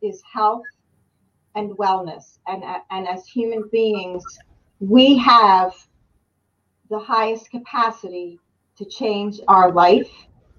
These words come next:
our situation, our circumstances, and our mindset. So that's why I wanted to have you on today. Lisa, I could go on for hours. This has been fabulous. I hope you'll come back again.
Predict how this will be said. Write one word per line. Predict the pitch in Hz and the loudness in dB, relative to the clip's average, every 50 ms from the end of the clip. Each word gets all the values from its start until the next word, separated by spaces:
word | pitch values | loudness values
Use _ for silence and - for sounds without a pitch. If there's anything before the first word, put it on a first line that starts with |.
| _ _ _ _ | _ _ _ _
our | - 185 185 | 0 0 0
situation, | - - 208 196 - 208 196 202 - - - - - 220 226 233 240 240 - _ - | 0 -2 -4 -2 -2 -2 -2 -2 -4 -4 -6 2 2 2 2 4 0 -2 -6 _ 0
our | 180 180 180 | 0 0 0
circumstances, | - - 185 185 - - 202 - - - 196 190 196 190 - 202 185 | 0 -2 -2 0 0 -2 -4 -4 -2 0 0 0 0 -2 -4 -6 -4
and | 190 180 | 0 0
our | 180 180 180 | 2 2 2
mindset. | 175 175 170 175 180 175 - - 165 - - - - | 2 0 0 0 -4 -6 -4 -2 -2 -2 -2 -4 -10
So | - - 185 | -6 -6 2
that's | 185 220 254 269 - - | 4 4 4 4 2 2
why | 311 302 | 4 4
I | 285 | 6
wanted | 277 269 269 269 254 | 6 4 4 2 0
to | 294 285 | -2 0
have | 311 277 262 | 0 0 0
you | 277 285 294 269 | 0 -2 0 2
on | 240 247 247 240 | 4 4 2 2
today. | - 370 370 - - - - - - 427 - - - _ _ _ - - _ _ | -2 -6 -2 0 2 4 4 4 4 4 2 0 -8 _ _ _ -20 -20 _ _
Lisa, | - 220 233 226 226 - 302 | -2 -2 0 0 2 4 4
I | 262 226 262 294 294 - | 6 6 6 4 4 0
could | - 277 247 | -4 -4 0
go | 269 262 254 | 2 4 6
on | 240 233 233 - - | 6 4 4 2 -2
for | - - - 214 277 | -6 -8 -6 -4 -2
hours. | 269 247 269 - - - | -2 -2 -4 -8 -10 -12
This | - 262 240 | -16 -16 -16
has | - 247 | -16 -18
been | - - 247 226 - - | -14 -12 -12 -12 -12 -6
fabulous. | - 214 190 208 233 262 311 370 453 480 - | -4 -4 -2 -2 -6 -6 -10 -10 -10 -8 -8
I | 233 220 | -8 -8
hope | 208 277 269 269 - | -6 -10 -12 -12 -12
you'll | 294 285 | -18 -20
come | - _ 277 254 | -16 _ -10 -6
back | 240 226 226 240 240 | -4 -4 -4 -4 -6
again. | 247 208 208 190 196 220 269 | -12 -12 -10 -10 -8 -8 -10